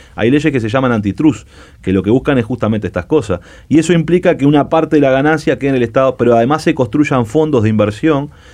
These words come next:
que no permitan que nosotros utilicemos toda esta ganancia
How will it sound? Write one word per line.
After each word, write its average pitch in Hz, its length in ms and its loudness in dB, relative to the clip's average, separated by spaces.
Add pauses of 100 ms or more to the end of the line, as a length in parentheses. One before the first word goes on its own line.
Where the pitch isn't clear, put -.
(160)
que 107 120 -2
no 139 120 2
permitan 151 400 2
que 123 80 -4
nosotros 135 520 0
utilicemos 104 480 0
toda 123 100 2
esta 113 120 -2
ganancia 107 520 0